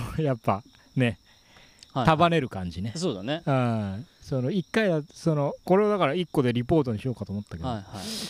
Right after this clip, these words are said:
Speaker 1: まあ、こういう、でっかいジンっていうのを言ったから、<laughs> 野村がジン作れたみたいな
Speaker 2: はいはい。
Speaker 1: 法則で。
Speaker 2: 確かに。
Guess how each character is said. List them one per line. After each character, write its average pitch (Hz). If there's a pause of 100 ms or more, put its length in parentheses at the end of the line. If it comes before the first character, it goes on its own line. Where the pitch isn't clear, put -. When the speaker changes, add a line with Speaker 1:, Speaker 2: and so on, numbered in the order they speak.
(180)
Speaker 1:
ま 214
あ、 147
こ 165
う 160
い 156
う、 - (1200)
で 151
っ 139 (140)
か 151
い 113
ジ 110
ン 101
っ -
て -
い 110
う 101 (340)
の 131
を -
言 113
っ -
た 165
か 180
ら、 170
<laughs> -
野 170
村 156
が 147
ジ 131
ン 127
作 -
れ 131
た 113
み 107
た 113
い 107
な 104
Speaker 2:
は 156
い 131
は 127
い。 110
Speaker 1:
法 120
則 -
で。 104
Speaker 2:
確 123
か 95
に。 -